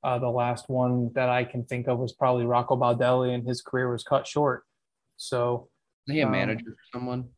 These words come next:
Speaker 1: Yeah, he's
Speaker 2: Or
Speaker 1: Twins manager now.
Speaker 2: I thought.
Speaker 1: So, uh, both, like I said, both sides had a great bullpen performance.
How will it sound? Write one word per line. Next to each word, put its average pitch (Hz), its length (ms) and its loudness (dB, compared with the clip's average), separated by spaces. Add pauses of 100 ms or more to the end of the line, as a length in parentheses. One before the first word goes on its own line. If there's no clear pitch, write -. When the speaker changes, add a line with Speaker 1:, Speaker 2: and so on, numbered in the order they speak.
(100)
Speaker 1:
Yeah, 160 120 6
he's 120 200 4
Speaker 2:
Or 90 60 -8
Speaker 1:
Twins 135 240 0
manager 117 320 2
now. 113 320 -2 (320)
Speaker 2:
I - 100 -20
thought. 95 220 -4 (960)
Speaker 1:
So, 131 640 2 (1080)
uh, 135 480 6 (540)
both, 160 580 0
like 151 160 6
I 147 40 4
said, 143 260 2
both 143 200 2
sides 151 520 2
had 139 140 2
a 127 60 2
great 139 280 0
bullpen 143 360 0
performance. 139 760 -2